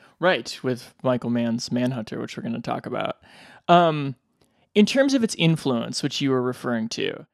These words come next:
over the next thirty years, it profoundly affects the way serial killer and psychopath movies happened, and I would argue you can see its inspiration through, especially the David Fincher show *Mindhunter*. I think you can see it in The Dark Knight,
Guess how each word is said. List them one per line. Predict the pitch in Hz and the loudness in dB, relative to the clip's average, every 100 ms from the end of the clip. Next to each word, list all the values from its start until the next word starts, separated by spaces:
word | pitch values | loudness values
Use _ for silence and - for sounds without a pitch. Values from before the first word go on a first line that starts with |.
| _ _ _ _ _ 190 | _ _ _ _ _ 4
over | 196 | 6
the | 202 | 6
next | 214 - | 4 4
thirty | 196 | 4
years, | 165 151 143 | 6 4 4
it | - | 0
profoundly | 147 170 170 175 156 | 2 4 6 6 2
affects | - 143 - | 4 2 2
the | - | 0
way | 131 131 127 | 2 2 2
serial | - 160 143 135 | 2 4 4 2
killer | - 139 127 | 2 2 2
and | 120 117 | 0 -2
psychopath | - 139 143 127 127 120 - | 0 0 0 -2 0 -2 -2
movies | 127 113 120 | -4 -4 -4
happened, | - 117 117 117 120 | -4 -6 -6 -6 -2
and | 135 | 0
I | 143 | 4
would | 156 | 4
argue | - 147 151 151 | 6 6 4 2
you | 139 139 | -2 -2
can | 151 | -2
see | - 135 | -2 -2
its | 131 | -2
inspiration | 107 135 135 127 127 - 123 117 - - | -4 -4 -4 -2 -2 -2 -2 -4 -6 -12
through, | - 123 117 110 - - | -6 -2 -2 -4 -10 -6
especially | - - 190 - 127 120 | 0 4 4 4 -2 -2
the | 120 117 | -2 -2
David | 123 117 | -2 -4
Fincher | - 120 120 | -4 -6 -6
show | 117 110 | -6 0
*Mindhunter*. | 147 170 165 170 170 165 175 - - | 4 4 4 2 4 0 -2 -8 -4
I | 143 | -2
think | 170 143 | 0 -2
you | 147 | -4
can | 127 123 | -4 -4
see | - 143 | -2 0
it | 127 | 0
in | 123 | 0
The | 113 | 0
Dark | 131 117 - | 0 0 -2
Knight, | 117 135 202 | 0 2 2